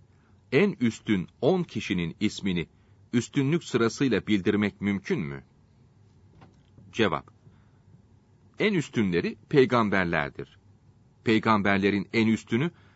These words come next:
son peygamber Muhammed aleyhisselam Efendimiz'dir. Bir hadis-i şerifte, "Beni insanların en iyisi bilmeyen kafirdir." buyuruldu. İkincisi Hazreti Ebu Bekir'dir.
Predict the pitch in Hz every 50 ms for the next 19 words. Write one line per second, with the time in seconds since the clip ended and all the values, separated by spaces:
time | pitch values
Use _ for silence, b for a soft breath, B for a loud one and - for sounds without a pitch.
0 | b b _ - - 147 175 180 - - 123 113 110 117 117 110 107 117 107 101
1 | - - 113 110 113 117 110 113 120 113 - - 82 80 80 78 73 92 82 -
2 | - 90 80 78 76 71 69 - _ 95 95 - 85 78 76 67 73 71 73 69
3 | - - 67 - - _ _ - - - - _ b b b b b b b b
4 | b b - 117 131 123 110 120 110 120 135 131 - 135 113 - 123 110 117 113
5 | - 123 113 107 b b b b b b - 95 90 139 151 180 - - - 127
6 | 123 110 - 127 120 113 110 104 101 104 95 - - - 139 151 165 143 - -
7 | 110 104 95 90 - - 95 - - 110 113 110 107 104 101 104 104 98 92 -
8 | _ _ _ _ - - 120 98 92 92 - 123 101 80 - 73 67 - - -
9 | _ - - 92 85 73 71 67 64 - 69 - _ _ _ _ _ _ b b
10 | b b b b b b b b - - _ _ _ _ _ _ - 131 - 190
11 | 196 190 180 190 - - 226 214 - - - 147 143 123 170 208 190 - 190 -
12 | - 147 139 135 143 143 127 127 113 - - 120 92 76 - 69 69 -